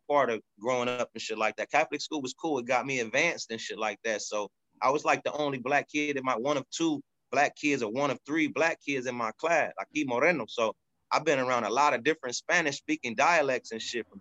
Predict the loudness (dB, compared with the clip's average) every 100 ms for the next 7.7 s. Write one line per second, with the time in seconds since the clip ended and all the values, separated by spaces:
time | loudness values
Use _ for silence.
0 | -2 -2 0 -2 0 0 -2 -2 -2 0
1 | -4 -6 -6 _ _ _ _ _ -2 0
2 | 2 0 0 -4 0 0 2 -2 -4 -6
3 | -6 _ _ -8 0 2 2 -4 -2 0
4 | 2 4 6 4 0 -4 -6 _ _ 4
5 | 6 6 4 0 -2 -2 -2 0 -6 -6
6 | -2 2 2 0 0 0 0 0 2 2
7 | 0 2 2 0 -2 -4